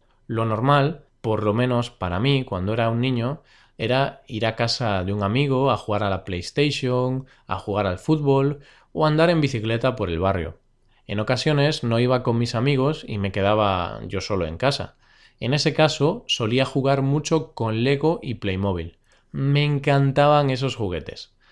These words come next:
Y, por supuesto, también jugaba bastante a la Play y al ordenador. Y esto es todo.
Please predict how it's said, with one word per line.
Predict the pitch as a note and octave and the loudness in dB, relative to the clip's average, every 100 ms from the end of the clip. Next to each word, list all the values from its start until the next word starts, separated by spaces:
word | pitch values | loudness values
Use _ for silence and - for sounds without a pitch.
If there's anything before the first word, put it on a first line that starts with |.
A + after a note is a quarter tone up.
| _ _ - | _ _ -8
Y, | A#2 A2 G#2+ | -2 0 -2
por | A2+ A2 | -2 -4
supuesto, | B2 B2+ C3+ - A#2 C3+ | -2 0 0 0 -2 0
también | C3 G#2 A2 A#2 | 0 -2 0 -2
jugaba | - A#2+ A#2 | -2 0 2
bastante | A#2 A2+ - B2 B2 B2+ | 2 0 -2 -2 0 -2
a | - G#2 | 0 0
la | G2+ G2+ | 0 0
Play | A#2 A#2 B2 C#3 | 2 2 2 -2
y | G#2+ | -2
al | F#2+ | -2
ordenador. | E2+ D#2+ D2+ G#2 G#2+ - _ _ - - - _ _ _ | -2 -4 -2 -2 -4 -12 _ _ -20 -20 -20 _ _ _
Y | D3 D3 | 2 4
esto | D#3+ C#3+ | 4 2
es | - | 2
todo. | C3+ F#2+ - | 2 2 -2